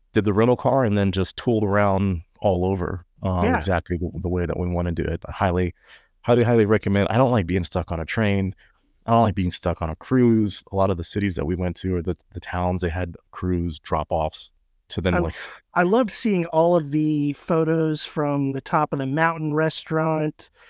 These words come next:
Speaker 1: Mm.
Speaker 2: the funny names with too many consonants in it and too many syllables, I'm
Speaker 1: Thank
Speaker 2: assuming.
Speaker 1: God that we live in the day and age with G P S, because I would still be in, in Norway right now. I'd be out, way up in the mountains,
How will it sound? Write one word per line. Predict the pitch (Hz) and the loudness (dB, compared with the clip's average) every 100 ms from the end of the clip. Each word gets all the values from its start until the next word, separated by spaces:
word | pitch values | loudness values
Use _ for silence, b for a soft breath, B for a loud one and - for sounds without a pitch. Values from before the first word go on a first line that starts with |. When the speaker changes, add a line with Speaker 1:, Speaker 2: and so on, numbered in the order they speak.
| B | B
Speaker 1:
Mm. | B 104 101 | B 4 4
Speaker 2:
the | 92 151 160 156 156 156 147 151 | 2 -2 -2 0 0 0 0 -4
funny | - - - - - 196 180 160 | -12 -18 -18 -20 -4 0 2 0
names | 151 156 165 170 170 160 - | 2 2 2 0 0 -2 -2
with | 147 139 - - | 0 0 -4 -8
too | - 170 | -2 0
many | 165 156 151 151 143 - | 2 0 0 0 0 -4
consonants | - 156 156 165 160 - | -4 -4 -2 -2 -2 -2
in | 165 156 | -2 0
it | 160 - - 170 | -2 -4 -12 -6
and | 147 135 143 _ - _ - | -6 -6 -10 _ -20 _ -4
too | 175 | -2
many | 151 135 | 0 0
syllables, | - 160 156 160 156 - - - | 2 2 4 2 0 -6 -12 -10
I'm | 147 | -4
Speaker 1:
Thank | 160 | 2
Speaker 2:
assuming. | - - 160 160 92 | 4 4 2 -4 -2
Speaker 1:
God | 98 101 101 90 85 78 | 0 2 2 0 -2 -6
that | 107 90 | -6 -4
we | 92 | 0
live | 101 92 | 0 2
in | 90 | 0
the | |
day | 85 87 | 0 0
and | 90 | 2
age | 87 90 87 | 0 0 -2
with | 82 | -4
G | 92 85 | -2 -2
P | 90 92 | 0 0
S, | 113 - | 0 -2
because | 85 - 90 | -4 -2 -2
I | 87 | 0
would | 95 92 | 0 0
still | - - 107 | -4 0 2
be | 95 87 | 2 0
in, | 85 87 | 0 -2
in | - 90 87 | -2 0 2
Norway | 90 85 85 82 76 | 0 0 -2 -2 -4
right | 101 90 85 | -4 -2 -2
now. | 87 82 | -2 -2
I'd | |
be | 85 92 | 0 0
out, | 85 - | 0 -2
way | 104 104 104 | -2 2 2
up | 95 | 2
in | 92 | 0
the | |
mountains, | 92 92 87 92 95 | 2 0 0 -2 -4